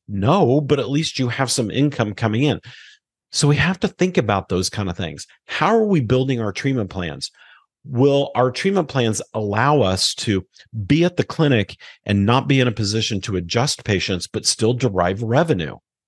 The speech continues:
Okay. So this is something that a lot of doctors <laughs> don't really think about,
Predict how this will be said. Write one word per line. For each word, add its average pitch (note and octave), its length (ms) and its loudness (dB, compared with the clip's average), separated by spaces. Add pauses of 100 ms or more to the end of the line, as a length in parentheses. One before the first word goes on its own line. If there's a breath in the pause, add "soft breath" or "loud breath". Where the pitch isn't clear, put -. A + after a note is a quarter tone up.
(200)
Okay. C#3+ 280 0 (320 loud breath)
So D#3+ 160 2
this C#3+ 240 2
is A#3+ 100 0
something A3 300 0
that D#3+ 100 4
a B2+ 60 6
lot A#2+ 260 2
of B2 100 0
doctors A#2+ 420 0
<laughs> - 20 -6
don't A#2+ 260 0
really B2 220 2
think D3 340 -2
about, E2+ 380 -2